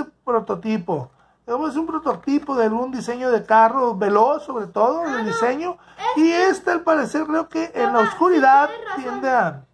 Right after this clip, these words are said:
Speaker 2: Sí, tienes razón.
Speaker 1: Dime.
Speaker 2: Este es de raspado.
Speaker 1: Ok, tiende a, a, a brillar en la oscuridad. Bueno, mis amigos, es tipo fluorescente. Vamos a abrirlos para mostrárselos. Los vamos a correr en esta regletita que tenemos de Hot Wheels. Y,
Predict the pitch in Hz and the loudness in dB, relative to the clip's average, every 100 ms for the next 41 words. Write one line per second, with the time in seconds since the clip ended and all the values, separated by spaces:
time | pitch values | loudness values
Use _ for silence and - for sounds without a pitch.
0 | _ _ 381 381 415 440 453 339 - 285 | _ _ -18 -16 -12 -10 -8 -10 -8 -8
1 | 277 330 453 - 453 453 453 _ 719 403 | -4 -6 -6 -12 -12 -10 -12 _ -4 -4
2 | 494 - _ - 392 381 320 - _ 339 | -4 -10 _ -8 -6 -4 -6 -10 _ -8
3 | 339 320 247 - 226 185 - - _ - | -2 2 2 2 2 0 -2 -16 _ -6
4 | 254 269 285 285 262 196 - 165 - 196 | -2 0 2 2 2 0 -4 -6 -2 -2
5 | 202 202 220 262 254 202 190 160 160 143 | -2 -2 -2 0 -2 -2 -2 0 0 -2
6 | - _ _ - 339 381 370 339 403 403 | -8 _ _ -2 0 0 0 2 4 4
7 | 381 - - - 220 220 294 254 254 262 | 2 0 -12 -6 -6 -2 -4 -2 0 2
8 | 208 190 226 190 175 320 403 339 294 311 | 2 0 -2 0 2 2 2 2 2 4
9 | 392 403 440 415 - _ _ 202 202 202 | 2 2 2 0 -6 _ _ 0 0 -4
10 | - 302 320 320 320 320 208 180 226 247 | 0 4 4 2 0 2 2 2 0 -2
11 | 214 190 202 247 240 220 - 226 202 170 | -4 0 2 2 0 -4 0 2 4 2
12 | 151 160 170 175 214 214 254 202 208 220 | -2 -4 -2 -2 -4 -6 -6 -4 -4 -4
13 | 247 196 220 269 302 330 359 - _ _ | -2 -2 2 2 2 0 -2 -6 _ _
14 | _ 330 370 403 403 | _ 0 4 4 2